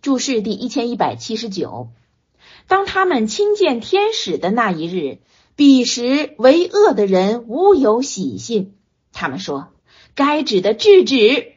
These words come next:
这句话的解释。逆徒们亲见天使施行的时候，便就说出这话，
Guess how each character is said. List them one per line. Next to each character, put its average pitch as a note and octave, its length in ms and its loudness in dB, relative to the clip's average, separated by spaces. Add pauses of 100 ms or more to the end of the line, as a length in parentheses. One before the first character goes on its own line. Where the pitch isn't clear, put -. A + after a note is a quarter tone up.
(260)
这 A3 100 -2
句 F#3+ 120 -4
话 F3+ 120 -8
的 D#3 80 -12
解 D3 220 -14
释。 C3 240 -14 (1400)
逆 F#4+ 200 6
徒 A3 160 -2
们 F#3 320 0
亲 D#4 260 -4
见 B3 220 -2
天 D4 260 -4
使 C#3 180 -6
施 C#4 260 -4
行 D#3+ 260 -8
的 A3+ 100 -2
时 - 140 -8
候， C3 260 -4
便 G3 220 0
就 C#3+ 140 -6
说 F3+ 200 -4
出 F#3 160 -12
这 D3 220 -6
话， - 320 -12